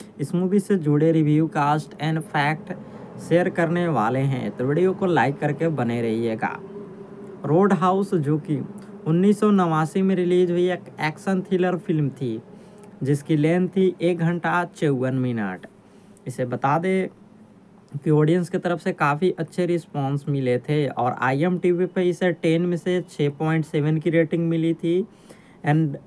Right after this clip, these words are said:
Rotten Tomato पर इकतालीस परसेंट की rating मिली थी और इसे Google user ने इक्यासी percent like भी किए थे। इसे Metacritic पर छत्तीस परसेंट की बेहतरीन rating मिली थी, यानी कि audience ने over review काफ़ी अच्छे,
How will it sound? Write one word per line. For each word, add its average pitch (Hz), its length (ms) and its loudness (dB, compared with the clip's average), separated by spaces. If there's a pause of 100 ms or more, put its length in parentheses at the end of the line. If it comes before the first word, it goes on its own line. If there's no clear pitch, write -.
(160)
Rotten 151 380 0
Tomato 175 420 0
पर 175 120 2
इकतालीस 151 440 2
परसेंट 160 460 0
की 175 60 0
rating 165 360 2
मिली 165 220 2
थी 180 340 0 (580)
और 120 340 -2
इसे 151 380 0 (680)
Google 170 300 4
user 180 280 4
ने 180 180 2
इक्यासी 151 420 2
percent 165 480 -2 (120)
like 127 300 0
भी 120 120 -6 (100)
किए 123 240 0
थे। 123 320 0
इसे 135 240 -2
Metacritic 143 800 0
पर 180 260 0
छत्तीस - 500 -4
परसेंट 170 480 -2
की 180 180 2
बेहतरीन 165 580 0
rating 147 420 0
मिली 123 200 -2
थी, 123 320 -2 (640)
यानी 151 220 0
कि 185 160 4
audience 156 480 2
ने 175 140 0 (100)
over 147 240 2
review 170 280 2 (100)
काफ़ी 135 420 0
अच्छे, 170 320 -4